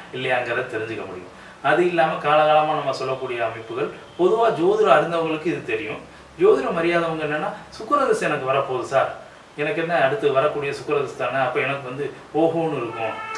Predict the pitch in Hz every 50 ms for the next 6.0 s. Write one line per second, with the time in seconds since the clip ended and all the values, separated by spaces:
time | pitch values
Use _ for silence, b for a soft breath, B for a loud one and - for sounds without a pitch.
0 | - - 147 147 147 143 170 - - 139 127 127 127 127 127 123 - - - -
1 | B B B B B B - - - - - 143 - - - - - 143 143 143
2 | 135 127 131 127 127 123 123 127 127 127 123 117 113 110 113 110 110 - - -
3 | - - - 151 147 156 160 151 147 143 139 139 139 135 135 139 - 120 120 120
4 | 123 117 117 - - 123 120 110 104 110 110 107 - 110 110 127 - - B B
5 | B B B B B - - 127 123 - - 123 131 - - - 113 110 104